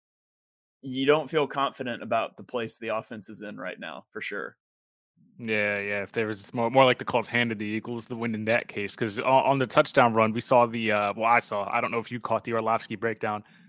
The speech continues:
Speaker 2: of that, where how basically the linebackers, one was focused, um, on Kelce because they assume, you know, you're taught basically you, where-, wherever the center is, the ball is going. <laughs> So,
Speaker 1: Right.
Speaker 2: so the linebacker follows Kelce, and then, um, the other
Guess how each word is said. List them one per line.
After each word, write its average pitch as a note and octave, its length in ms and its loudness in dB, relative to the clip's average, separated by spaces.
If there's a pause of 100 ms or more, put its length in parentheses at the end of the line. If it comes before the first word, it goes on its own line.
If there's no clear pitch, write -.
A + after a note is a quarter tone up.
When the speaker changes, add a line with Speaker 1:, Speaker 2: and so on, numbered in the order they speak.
Speaker 2:
of G#2+ 160 -4
that, A2+ 240 4
where A2 140 -2
how A2 180 2
basically A#2 460 -4
the G#2+ 140 -2
linebackers, A#2 680 2 (240)
one C3+ 180 4
was B2 140 0
focused, - 560 -2 (460)
um, A#2 340 4
on A2+ 280 2
Kelce C3+ 340 4
because A#2+ 280 -2
they A#2 120 0
assume, A#2+ 560 -2
you C#3 80 4
know, B2+ 100 8
you're A#2+ 160 2
taught D3 300 8
basically B2 440 0
you, A#2 180 -6
where-, B2+ 200 4
wherever C3+ 240 6
the B2+ 80 2
center C3+ 280 4
is, C3 120 6
the A#2 80 -2
ball B2 240 8
is A2 60 -4
going. G2+ 320 -2
<laughs> - 0 -
So, - 180 -6
Speaker 1:
Right. A#2 320 8 (240)
Speaker 2:
so B2+ 140 -2
the A2 100 -2
linebacker B2+ 480 4
follows A#2+ 400 4
Kelce, B2 460 -2 (300)
and A2+ 180 -6
then, A#2 280 -2
um, A#2+ 180 -2
the A#2 180 -6
other C3 420 2